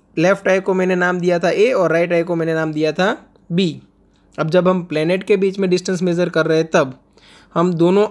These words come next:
आई को, लेफ्ट आई और राइट आई को इतना दूर तो नहीं कर सकते, तो हम क्या करेंगे? हम सपोज यहाँ पे दो साइंटिस्ट है हमारे पास, एक साइंटिस्ट है वो यहाँ पे रहेंगे, एक साइंटिस्ट यहाँ पे रहेंगे,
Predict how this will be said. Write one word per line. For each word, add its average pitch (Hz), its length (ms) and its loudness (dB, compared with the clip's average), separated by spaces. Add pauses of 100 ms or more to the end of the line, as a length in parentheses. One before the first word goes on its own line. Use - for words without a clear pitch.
आई 180 200 2
को, 131 260 -6 (280)
लेफ्ट 160 320 -2
आई 175 80 2
और 170 160 2
राइट 160 260 0
आई 151 120 0
को 165 160 -2
इतना 180 260 -2
दूर 170 220 0
तो 185 120 -2
नहीं 185 140 0
कर 208 140 0
सकते, 214 380 0 (1400)
तो 175 60 0
हम 190 140 2
क्या 226 160 2
करेंगे? 160 440 -2 (460)
हम 226 420 -4 (500)
सपोज 196 380 0
यहाँ 185 140 2
पे 214 100 0
दो 214 280 0
साइंटिस्ट 214 500 -4
है 185 80 2
हमारे 147 260 -2
पास, 175 400 -2
एक 220 180 2
साइंटिस्ट 190 460 -2
है 175 80 2
वो 170 160 2
यहाँ 165 240 2
पे 214 140 2
रहेंगे, 226 300 0
एक 190 220 -4
साइंटिस्ट 160 400 -8
यहाँ 156 160 -4
पे 139 120 -6
रहेंगे, 139 340 -4